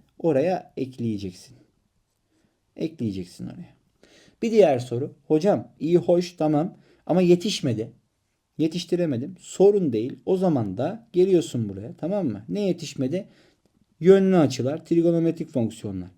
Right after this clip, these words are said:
Kaydırıyorsun buraya. Bak zaten burada var. Hocam dik üçgen ne zor olur. Tamam, dik üçgeni buraya kaydır.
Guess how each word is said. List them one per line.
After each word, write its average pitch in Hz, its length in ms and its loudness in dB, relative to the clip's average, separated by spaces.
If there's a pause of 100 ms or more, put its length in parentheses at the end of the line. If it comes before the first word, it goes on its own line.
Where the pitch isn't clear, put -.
(440)
Kaydırıyorsun 156 760 0
buraya. 104 240 -4 (1400)
Bak 151 120 -4
zaten 160 420 2
burada 147 280 0
var. 95 240 -4 (580)
Hocam 185 340 4
dik 180 160 -4
üçgen 202 340 0
ne 208 80 2
zor 196 180 6
olur. 175 260 2
Tamam, 175 400 -2
dik 165 120 -8
üçgeni 170 320 -2
buraya 156 240 0
kaydır. 120 480 -8